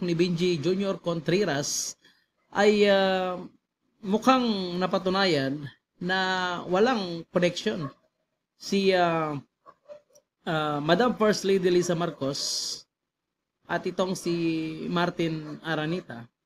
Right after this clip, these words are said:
na, at si Michael Ma na umano'y smuggler. Pero, di ba, mga kababayan po natin, siya naman ay, ah, hindi naman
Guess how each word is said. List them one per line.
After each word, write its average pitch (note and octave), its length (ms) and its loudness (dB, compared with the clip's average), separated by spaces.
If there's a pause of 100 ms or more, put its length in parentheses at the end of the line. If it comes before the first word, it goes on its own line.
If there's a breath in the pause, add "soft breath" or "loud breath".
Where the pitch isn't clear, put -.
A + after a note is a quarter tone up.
(1400)
na, D#3+ 400 -2
at F3 160 -4
si F#3 240 0
Michael A#3 280 2
Ma D3 200 -2
na G3+ 80 -8
umano'y A3+ 720 -2
smuggler. G#3 480 0 (720)
Pero, C#4 200 6
di C#4+ 80 6
ba, C#4 160 8
mga B3+ 240 2
kababayan A3+ 400 6
po - 80 0
natin, G3 400 2
siya G#3+ 280 4
naman G3+ 360 2
ay, F#3+ 280 4
ah, F3 480 2 (640)
hindi F#3+ 320 0
naman G3+ 280 2